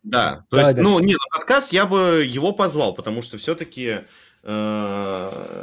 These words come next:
Speaker 1: е-, если этот подкаст не будет предполагать, что, э, ещё что-то нужно будет сделать, э, так сказать, в две стороны. Если, как бы, он согласен просто на подкаст, я с радостью, прекрасно, пусть приезжает, мы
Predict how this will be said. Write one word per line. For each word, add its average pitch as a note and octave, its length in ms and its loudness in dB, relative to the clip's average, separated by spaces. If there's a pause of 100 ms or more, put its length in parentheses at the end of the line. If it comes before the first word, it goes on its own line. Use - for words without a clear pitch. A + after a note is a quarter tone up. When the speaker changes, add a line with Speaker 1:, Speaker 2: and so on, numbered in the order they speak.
(160)
Speaker 1:
е-, B2+ 240 0
если F#3+ 360 2
этот E3+ 200 0
подкаст G#3+ 400 0
не E3+ 80 2
будет F3 260 0
предполагать, D#3 640 0
что, C#3 540 -2 (280)
э, A#2 380 0
ещё G#3+ 300 2
что-то E3+ 300 2
нужно D3+ 300 2
будет C3+ 300 0
сделать, G#2 520 0 (160)
э, F2+ 360 -2
так A#2 140 0
сказать, A#2 280 0
в G2 80 -10
две B2 220 0
стороны. A2 400 0
Если, C3 580 0 (280)
как C3+ 200 -2
бы, D#3 100 4
он D3+ 320 2
согласен G#3+ 520 2
просто C3+ 300 -4
на G#2+ 60 -12
подкаст, - 440 -8
я A3+ 180 2
с G#3+ 100 -6
радостью, E3+ 640 -6
прекрасно, A#2+ 480 -6
пусть - 260 -12
приезжает, C3 560 -6
мы G#2+ 420 -8